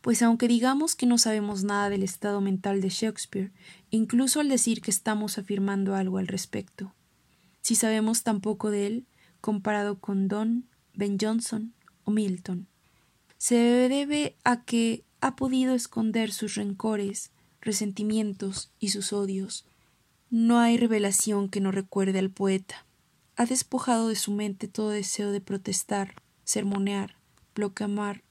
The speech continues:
un daño, saldar una cuenta, pedirle al mundo que sea su testigo en la adversidad o la injusticia, y así su poesía fluye de él libre y sin obstáculos.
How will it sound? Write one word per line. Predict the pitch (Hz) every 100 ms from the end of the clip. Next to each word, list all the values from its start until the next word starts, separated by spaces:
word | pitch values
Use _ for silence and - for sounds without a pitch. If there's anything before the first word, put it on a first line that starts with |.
| -
un | 233 226
daño, | 214 202 190 185 - _ _ _ _ -
saldar | - 220 214 214
una | 226 220
cuenta, | - 214 196 - 185 _ _ _ _ -
pedirle | 226 226 233 247
al | 247
mundo | 247 247 226 202
que | 190
sea | 202
su | 190 202
testigo | 202 - - 208 202
en | 196
la |
adversidad | 190 202 190 - 196 196 196
o | 190
la | 185
injusticia, | 180 202 190 - 208 190 185 185 _ _ _ _ _ _ _ _ -
y | 220
así | 208 196 220
su | 202 208
poesía | - 220 - 226
fluye | 214 - 240 247 226 214 240 _ _ -
de | 208 208 202
él | 214 233 - _
libre | 214 220 233 202 196 _ _ _ _
y | -
sin | - 202
obstáculos. | 202 - - 202 190 196 185 190 -